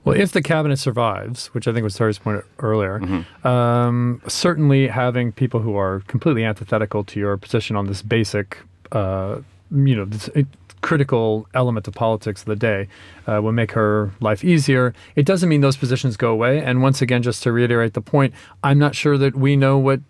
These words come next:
Speaker 1: Boris Johnson's position on Brexit actually is anyway.
Speaker 2: Mm-hmm.
Speaker 1: Uh, I think that just to,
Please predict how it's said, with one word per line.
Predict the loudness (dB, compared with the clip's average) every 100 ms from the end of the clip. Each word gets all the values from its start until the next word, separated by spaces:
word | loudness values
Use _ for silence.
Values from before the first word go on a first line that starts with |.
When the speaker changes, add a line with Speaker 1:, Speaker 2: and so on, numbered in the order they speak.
| 0
Speaker 1:
Boris | 0 0
Johnson's | 0 -2 0 -4 -2
position | -2 -2 0 0
on | 2
Brexit | 0 0
actually | -2 -2 2 2
is | 2 0
anyway. | -2 -2 -4
Speaker 2:
Mm-hmm. | -10 -14 -18 -18 -2
Speaker 1:
Uh, | 2 2 4 2 0 -2 0
I | 0
think | 2 -2 2
that | 0 0 -6 -20 -20 -20 _ _ -4
just | -2 0
to, | -2